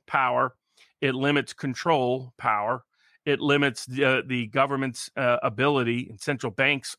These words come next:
ability, and really a cartel of private banks, if you talk about the Eurodollar, uh, who's really running the financial system more than the central banks or governments even are. And it,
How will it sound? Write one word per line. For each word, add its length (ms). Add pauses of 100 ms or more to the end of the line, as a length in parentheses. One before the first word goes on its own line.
ability, 460
and 120
really 300
a 60
cartel 500
of 100
private 340
banks, 300
if 60
you 80
talk 220
about 220
the 120
Eurodollar, 560 (720)
uh, 260
who's 220
really 240
running 260
the 80
financial 480
system 380
more 180
than 160
the 120 (220)
central 360
banks 320
or 60
governments 500
even 200
are. 280 (520)
And 460
it, 160